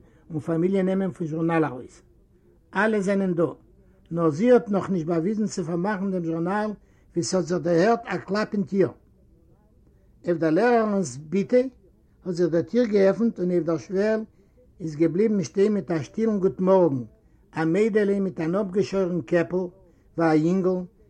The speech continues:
מיט א בלאס צעשמייכלט פנימל און שווארצע גלייענדיקע אויגן. אויף דעם ערשטן אויגנבליק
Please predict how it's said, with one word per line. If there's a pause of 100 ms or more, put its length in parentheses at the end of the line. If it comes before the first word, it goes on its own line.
(100)
מיט
א
בלאס
צעשמייכלט
פנימל (440)
און
שווארצע
גלייענדיקע
אויגן. (600)
אויף
דעם
ערשטן
אויגנבליק